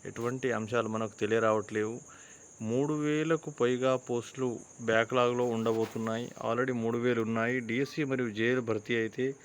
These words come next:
ఇంకా మూడు వేలకు పై చిలుకు భర్తీ కూడా కావడానికి, అంటే వన్ is to టూలో ఉన్న నెక్స్ట్ మెరిట్ అభ్యర్థులకే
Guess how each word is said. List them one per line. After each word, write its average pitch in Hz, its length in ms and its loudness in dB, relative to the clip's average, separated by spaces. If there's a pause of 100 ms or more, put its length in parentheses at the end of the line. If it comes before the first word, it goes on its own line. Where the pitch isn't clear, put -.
(320)
ఇంకా 131 180 -2
మూడు 117 320 -2
వేలకు 131 480 -2 (120)
పై 110 120 2
చిలుకు 131 420 -4
భర్తీ 113 340 -2
కూడా 113 360 -2 (680)
కావడానికి, 113 680 0 (240)
అంటే 117 400 -2 (140)
వన్ 117 180 -2
is 131 160 -8
to 135 120 -10
టూలో 127 260 0
ఉన్న 123 260 0
నెక్స్ట్ 120 300 -4
మెరిట్ 143 260 0
అభ్యర్థులకే 123 880 0